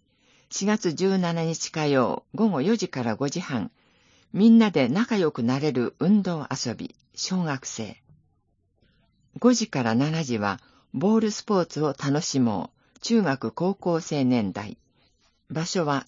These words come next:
体育館です。小山田遺跡公園屋外。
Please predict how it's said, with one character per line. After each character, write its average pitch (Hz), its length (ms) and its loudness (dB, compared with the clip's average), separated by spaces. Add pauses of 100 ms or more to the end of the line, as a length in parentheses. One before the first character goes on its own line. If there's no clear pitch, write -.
体 190 220 -2
育 196 180 -6
館 98 240 -6
で 98 120 -4
す。 - 300 -16 (1800)
小 170 60 0
山 220 320 4
田 185 140 0
遺 170 80 2
跡 - 340 -4
公 147 240 2
園 95 300 -2
屋 - 260 -2
外。 110 240 -6